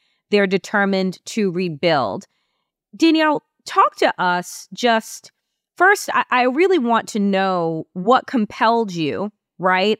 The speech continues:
as we saw war begin, as we saw the attacks happen on October seventh, and now we have witnessed the devastation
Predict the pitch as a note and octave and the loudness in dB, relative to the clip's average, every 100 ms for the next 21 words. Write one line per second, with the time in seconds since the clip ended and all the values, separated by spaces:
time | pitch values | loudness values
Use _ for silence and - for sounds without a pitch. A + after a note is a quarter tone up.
0 | - G3 G3+ G3+ - - _ _ - A3+ | -2 0 0 -2 -8 -18 _ _ -4 -2
1 | A3+ - - A3 A3 A3 G#3 - F#3 F#3+ | -2 -4 2 4 4 4 2 -2 -6 -4
2 | G3+ G3 G3 F#3+ F#3+ _ _ _ _ _ | -2 0 0 -2 -4 _ _ _ _ _
3 | _ _ _ - A3 E3 A#3+ A#3 A3+ A3 | _ _ _ -4 -2 0 0 2 2 2
4 | A3 G#3+ - F#3 F#3 F#3+ G3 - G#3+ G3 | 0 -2 0 0 0 -2 -4 2 2 2
5 | F#3+ - A3 G3+ - - G3 F#3+ G3+ F3+ | -2 -2 -2 -2 -4 -2 -2 0 -2 0
6 | F3 F3 - G#3 F3+ E3+ - A3 G3 F#3+ | 0 -2 -2 -4 -2 -4 -2 0 0 0
7 | F3+ - F3+ F3+ F#3 F3+ G3 G3+ F3+ E3+ | -2 -4 -4 0 0 0 -2 0 -2 -2
8 | G3 G3 F#3 - F#3 F3 E3+ - - F#3+ | -4 -2 -4 -4 -2 0 -2 -4 -2 -2
9 | G#3 G3+ F3 E3+ | -2 -4 -4 -4